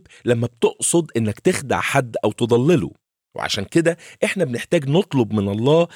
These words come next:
الإنذار الداخلي اللي بيفكرنا إننا بنقول حاجة أو على وشك إننا نقول حاجة الله عارف إنها مش حقيقية. الكذب شائع جدًا لدرجة إننا بنعمله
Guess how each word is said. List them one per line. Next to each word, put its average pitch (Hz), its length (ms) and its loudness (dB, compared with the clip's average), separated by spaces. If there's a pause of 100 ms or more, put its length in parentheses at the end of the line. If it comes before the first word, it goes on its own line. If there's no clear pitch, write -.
(180)
الإنذار 135 540 0
الداخلي 160 580 -2 (220)
اللي 135 140 0
بيفكرنا 160 680 -2
إننا 131 260 0
بنقول 113 380 -2
حاجة 170 400 2 (300)
أو 135 140 4
على 135 260 2
وشك 165 460 0
إننا 120 300 0
نقول 120 260 -2
حاجة 123 440 2 (300)
الله 135 360 0
عارف 110 340 0
إنها 95 240 -2
مش 92 160 -2
حقيقية. 82 580 -8 (1120)
الكذب 139 400 0
شائع 147 400 0
جدًا 160 440 0 (200)
لدرجة 156 400 2 (100)
إننا 143 220 0
بنعمله 151 560 0